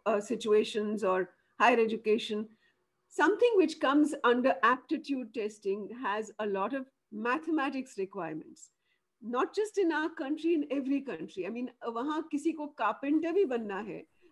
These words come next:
तो उसका जो एंट्रेंस टेस्ट लेवल लाइसेंस लेने के लिए टेस्ट होता है, उसमें भी बहुत गणित की अपेक्षा है कि this is the kind of maths that a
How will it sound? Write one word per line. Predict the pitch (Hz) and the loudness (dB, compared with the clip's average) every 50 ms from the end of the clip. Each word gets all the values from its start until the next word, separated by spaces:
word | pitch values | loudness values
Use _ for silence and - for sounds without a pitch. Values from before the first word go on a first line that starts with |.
| _ - | _ -10
तो | 269 | -6
उसका | 277 285 277 - 320 302 | -6 -6 -6 -4 -4 -2
जो | 277 320 277 - - | -2 -2 -4 -4 -4
एंट्रेंस | 285 277 294 311 370 415 403 440 440 - | -2 -2 -2 0 2 0 0 0 -2 -8
टेस्ट | - 302 285 349 - - - | -2 -2 -2 -2 -2 -4 -6
लेवल | 277 - - 269 262 262 | -4 -4 -2 -2 0 0
लाइसेंस | 240 220 226 277 285 - 392 330 349 349 - | 0 0 0 -2 -2 0 0 0 0 0 -4
लेने | 269 262 277 277 277 277 | -8 -6 -4 -2 -4 -4
के | 277 - | -4 -6
लिए | 302 254 254 254 | -6 -4 -4 -6
टेस्ट | 240 - 233 247 247 - - | -6 -6 -6 -6 -6 -8 -8
होता | 240 202 - 214 208 | -8 -6 -4 -4 -4
है, | 233 277 - _ _ _ _ _ - | -4 -4 -8 _ _ _ _ _ -8
उसमें | - 302 - - 330 330 330 | -8 -6 -4 -2 -2 0 2
भी | 311 381 | 2 2
बहुत | 339 294 320 311 294 285 | 2 2 0 -2 -2 -4
गणित | 220 - 240 226 233 254 262 - _ - | -4 -4 -4 -4 -2 -4 -8 -8 _ -4
की | 277 381 | -4 -4
अपेक्षा | 427 - - - 220 208 202 202 - - 180 | -2 -4 -8 -6 -4 -6 -6 -6 -8 -8 -8
है | - 202 156 165 | -8 -8 -10 -12
कि | - - 196 | -10 -10 -10
this | 196 233 226 | -10 -10 -12
is | - 254 | -12 -10
the | 214 240 233 | -10 -10 -8
kind | - 220 233 240 | -6 -6 -6 -6
of | 233 220 | -6 -8
maths | 214 214 202 208 233 - - - - 233 | -8 -6 -4 -4 -4 -6 -10 -12 -10 -10
that | 226 | -8
a | 220 | -8